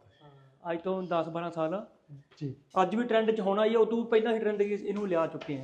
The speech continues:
Speaker 2: ਟਾਇਲ।
Speaker 1: ਠੀਕ ਹੈ ਜੀ।
Speaker 2: ਹਾਂਜੀ।
Speaker 1: ਤੇ ਇੱਧਰ ਸਾਰਾ ਗ੍ਰੇਨਾਈਟ ਲੱਗਿਆ।
Speaker 2: ਹਾਂਜੀ, ਟੋਟਲ।
Speaker 1: ਇੱਧਰ ਬਾਈ, ਪੂਜਾ ਰੂਮ ਕਹਿ ਦਈਏ?
Speaker 2: ਬਸ, ਜੋ ਤੁਹਾਡਾ ਮਨ ਕਰਦਾ ਉਹ ਕਹਿ ਦਿਓ, ਲੈ, ਲਾਇਬ੍ਰੇਰੀ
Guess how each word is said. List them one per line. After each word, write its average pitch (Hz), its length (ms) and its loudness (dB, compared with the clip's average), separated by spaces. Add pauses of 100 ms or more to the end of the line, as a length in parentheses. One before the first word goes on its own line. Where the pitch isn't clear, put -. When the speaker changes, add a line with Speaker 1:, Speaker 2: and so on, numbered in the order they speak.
Speaker 2:
ਟਾਇਲ। 135 140 -8 (380)
Speaker 1:
ਠੀਕ 151 260 -6
ਹੈ 143 40 -4
ਜੀ। 131 120 -6 (260)
Speaker 2:
ਹਾਂਜੀ। 147 140 -16
Speaker 1:
ਤੇ 185 60 -4
ਇੱਧਰ 196 240 4
ਸਾਰਾ 208 280 10
ਗ੍ਰੇਨਾਈਟ 185 480 8
ਲੱਗਿਆ। 190 340 4 (140)
Speaker 2:
ਹਾਂਜੀ, 147 200 -2
ਟੋਟਲ। 139 360 -12 (520)
Speaker 1:
ਇੱਧਰ 196 220 4
ਬਾਈ, 233 140 8
ਪੂਜਾ 214 340 8
ਰੂਮ 202 180 6
ਕਹਿ 202 180 6
ਦਈਏ? 220 420 2
Speaker 2:
ਬਸ, 185 320 0 (160)
ਜੋ 190 300 -2
ਤੁਹਾਡਾ 185 200 0
ਮਨ 170 240 -2
ਕਰਦਾ 175 240 -2
ਉਹ 170 80 -2
ਕਹਿ 156 160 -6
ਦਿਓ, 185 100 -2
ਲੈ, 170 520 -2
ਲਾਇਬ੍ਰੇਰੀ 175 640 0